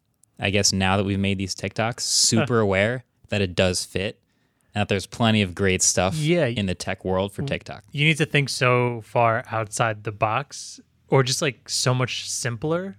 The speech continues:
Speaker 2: because, like, we are trying to cram as much information as possible into a, like, ten-minute video
Speaker 1: Mm-hmm.
Speaker 2: to try and to help people make a buying decision, where TikTok is more like, "I have the attention span of a goldfish and I want to laugh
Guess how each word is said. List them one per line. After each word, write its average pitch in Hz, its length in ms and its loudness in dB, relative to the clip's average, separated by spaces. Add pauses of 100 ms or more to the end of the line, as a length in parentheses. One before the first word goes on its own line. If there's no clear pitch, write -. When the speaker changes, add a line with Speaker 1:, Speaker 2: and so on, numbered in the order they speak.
(120)
Speaker 2:
because, 127 380 0
like, 123 140 2
we 123 240 0
are 131 100 2
trying 123 460 0
to 123 120 -4
cram 120 320 0
as 110 120 -4
much 117 240 -2
information 117 520 -10
as 107 120 -8
possible 120 520 0
into 117 840 -6
a, 123 120 -4
like, 110 360 -14 (240)
ten-minute 120 420 0
video 131 480 0 (380)
Speaker 1:
Mm-hmm. 101 240 -4
Speaker 2:
to 101 100 -6
try 127 280 0
and 117 200 -10 (720)
to 160 160 2
help 127 220 2
people 127 260 0
make 107 220 -2
a - 40 -4
buying 156 280 2
decision, 107 420 -8
where 107 140 -6
TikTok 151 480 0
is 117 160 0
more 123 180 0
like, 110 260 -8 (680)
"I 123 200 2
have 123 240 -2
the 117 80 -6
attention 131 420 -2
span 143 240 2
of 139 100 0
a 139 60 2
goldfish 113 720 -4
and 117 140 0
I 107 140 -2
want 113 380 -6
to 113 260 -4
laugh 117 400 0